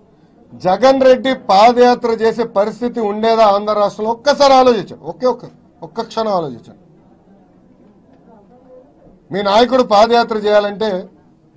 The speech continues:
మేము భద్రత పెంచాం, ఆయనకి భద్రత పెంచాం, ఎక్కడ ఇబ్బంది పడకూడదని. మీరు మా ఎమ్మెల్యేల పైన, మా నాయకుల పైన,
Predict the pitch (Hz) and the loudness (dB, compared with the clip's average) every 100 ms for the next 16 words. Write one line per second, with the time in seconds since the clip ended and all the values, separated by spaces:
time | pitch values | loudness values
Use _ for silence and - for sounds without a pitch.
0 | 120 - _ 120 165 131 123 160 247 277 | -20 -20 _ -14 -12 -8 -6 -2 0 0
1 | - 214 285 277 - 143 - - - - | -4 -6 -2 -2 -2 -8 -14 -20 -20 -20
2 | - - - _ _ _ _ _ _ - | -20 -20 -20 _ _ _ _ _ _ -16
3 | 151 262 277 247 247 269 233 - _ _ | -6 -4 -2 0 0 -2 -6 -8 _ _
4 | _ _ _ _ _ _ _ _ _ - | _ _ _ _ _ _ _ _ _ -20
5 | 135 226 226 180 226 214 208 196 190 170 | -12 -4 -2 0 -2 -2 -4 -4 -6 -6
6 | 123 - _ _ _ - - - _ _ | -10 -18 _ _ _ -20 -20 -20 _ _
7 | _ _ _ - - - 113 170 247 262 | _ _ _ -20 -20 -20 -10 -4 0 2
8 | 254 214 226 247 247 247 233 214 214 240 | 2 2 0 2 4 2 0 -4 -2 -4
9 | 269 _ _ _ _ _ _ _ _ - | -6 _ _ _ _ _ _ _ _ -10
10 | 170 185 185 240 254 240 220 208 214 | -6 -2 2 2 2 -2 -2 -4 0